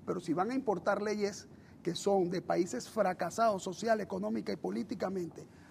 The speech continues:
como esta, van a afectar no solamente la propiedad privada. Fíjese, en la libre oferta y demanda, si a usted no le gusta un, ir a un centro comercial porque le están cobrando,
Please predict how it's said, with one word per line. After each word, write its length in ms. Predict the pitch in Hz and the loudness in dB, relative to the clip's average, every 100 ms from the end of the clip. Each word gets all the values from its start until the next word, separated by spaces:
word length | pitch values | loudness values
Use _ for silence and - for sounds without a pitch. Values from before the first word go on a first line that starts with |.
| - - - | -20 -10 4
como 320 | 175 170 175 | 6 8 8
esta, 340 | 196 - - - - - - - - | 4 -4 -14 -16 -20 -20 -20 -10 -2
van 220 | 175 202 | 2 2
a 20 | |
afectar 360 | - 165 202 202 | 2 0 2 2
no 100 | 226 | 2
solamente 460 | 214 196 233 220 | 2 2 0 0
la 80 | 170 | -2
propiedad 400 | 156 170 165 78 | -2 -4 -4 -4
privada. 260 | - 87 73 | -6 -8 -6
Fíjese, 340 | 247 - 202 - - | -6 -4 -6 -10 -2
en 120 | 185 | 2
la 120 | 175 | 4
libre 220 | 208 285 | 2 0
oferta 380 | 254 - 240 214 | -2 -2 -4 -2
y 20 | |
demanda, 400 | 202 196 214 156 - - - - | -4 -4 -4 -6 -12 -18 -20 -12
si 160 | - | -6
a 40 | 185 | -4
usted 260 | - 233 | 0 2
no 200 | 262 254 | 4 2
le 140 | 254 233 | 2 2
gusta 400 | 294 - - 185 | 2 0 -2 -2
un, 220 | 208 240 - | -4 -8 0
ir 160 | 220 | 4
a 60 | 220 | 6
un 100 | 202 | 4
centro 320 | 240 226 226 | -2 -4 -4
comercial 400 | 180 185 165 226 | -6 -6 -6 -6
porque 220 | 170 165 | -6 -8
le 60 | - | -8
están 220 | 180 110 | -4 -4
cobrando, 460 | 226 160 160 104 | -4 -4 -4 -4